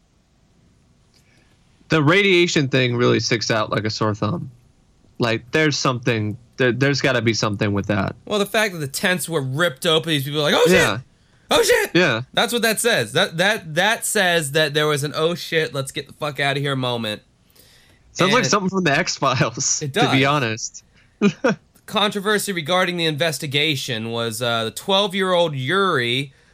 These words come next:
Speaker 2: who would later become
Speaker 1: Kuncevich. <laughs>
Speaker 2: Wow, Kun-, yeah, Kuncevich.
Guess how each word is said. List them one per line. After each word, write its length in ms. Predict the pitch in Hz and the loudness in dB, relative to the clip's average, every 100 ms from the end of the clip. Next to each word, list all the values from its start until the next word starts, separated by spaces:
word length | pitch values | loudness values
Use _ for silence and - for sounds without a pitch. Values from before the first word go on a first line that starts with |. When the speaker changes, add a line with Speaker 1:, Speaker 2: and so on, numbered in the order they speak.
| _ | _
Speaker 2:
who 100 | 156 | -4
would 140 | 151 | -2
later 240 | 139 175 185 | 2 2 2
become 200 | 143 147 | 0 0
Speaker 1:
Kuncevich. 640 | 147 156 147 156 - - - - 135 - - - - | 0 0 2 0 0 -8 -8 -10 -8 -6 -8 -10 -18
<laughs> 80 | - | -20
Speaker 2:
Wow, 380 | - 107 98 - | -20 -18 -18 -18
Kun-, 200 | - 135 | -10 -4
yeah, 320 | 156 180 156 | 0 2 0
Kuncevich. 840 | - 170 202 185 131 110 95 - - | -2 -4 -2 -4 -4 -6 -6 -12 -12